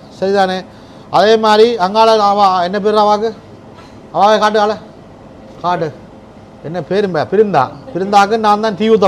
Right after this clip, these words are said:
பழக்கி விட்டது. நல்ல ச-, அந்த, இந்த புள்ள ரெண்டா டீ வந்து கேளுங்க, சூப்பரா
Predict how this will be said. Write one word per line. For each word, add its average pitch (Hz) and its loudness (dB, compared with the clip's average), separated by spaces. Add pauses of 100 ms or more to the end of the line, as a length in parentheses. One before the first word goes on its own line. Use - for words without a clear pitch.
பழக்கி 160 0
விட்டது. 143 2 (380)
நல்ல 190 0 (100)
ச-, 180 2
அந்த, 185 -2
இந்த 220 2
புள்ள 214 0
ரெண்டா 214 2 (100)
டீ 233 -4 (100)
வந்து 202 0
கேளுங்க, 196 -2
சூப்பரா 185 0